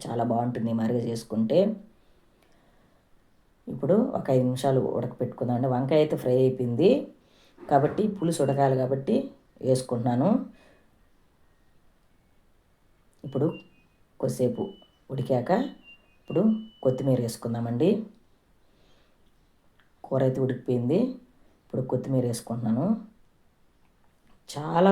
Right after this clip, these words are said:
బాగుంటుందండి వేడి వేడి అన్నంలో తింటే. మీరు కూడా ఇంట్లో ట్రై చేసి ఎలా ఉందో కామెంట్ పెట్టండి. అలాగే నా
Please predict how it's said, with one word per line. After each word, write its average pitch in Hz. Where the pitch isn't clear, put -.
బాగుంటుందండి 139
వేడి 139
వేడి 147
అన్నంలో 131
తింటే. 123
మీరు 156
కూడా 160
ఇంట్లో 147
ట్రై 147
చేసి 147
ఎలా 139
ఉందో 139
కామెంట్ 131
పెట్టండి. 123
అలాగే 135
నా 139